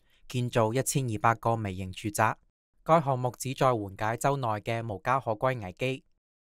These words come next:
根據州長紐森嘅計劃，Sacramento 將得到三百五十個微型住宅，洛杉磯將得到五百個，San Jose 將得到兩百個，San Diego 將得到一百五十個。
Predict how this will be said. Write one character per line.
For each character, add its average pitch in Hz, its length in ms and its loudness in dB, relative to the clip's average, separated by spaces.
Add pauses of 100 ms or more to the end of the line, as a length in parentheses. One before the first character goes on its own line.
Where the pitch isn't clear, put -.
(300)
根 156 200 0
據 135 180 6
州 143 180 6
長 127 220 2
紐 117 160 4
森 127 220 0
嘅 113 140 2
計 110 180 2
劃， 104 220 6 (600)
Sacramento 131 680 2
將 127 240 4
得 135 100 4
到 110 240 2
三 127 220 2
百 117 120 6
五 107 140 -4
十 117 120 -2
個 113 200 2
微 101 220 -2
型 95 160 -6
住 104 160 -2
宅， 107 260 2 (440)
洛 113 140 0
杉 123 220 0
磯 135 180 2
將 131 220 2
得 135 80 4
到 - 160 2
五 104 220 -2
百 113 160 4
個， 110 340 2 (180)
San 113 280 2
Jose 120 360 4
將 127 200 0
得 131 100 2
到 110 220 2
兩 104 180 2
百 110 160 4
個， 110 320 0 (160)
San 131 240 0
Diego 131 480 4
將 123 220 2
得 131 80 2
到 110 240 2
一 120 80 2
百 110 180 4
五 104 100 -6
十 - 140 -2
個。 110 380 0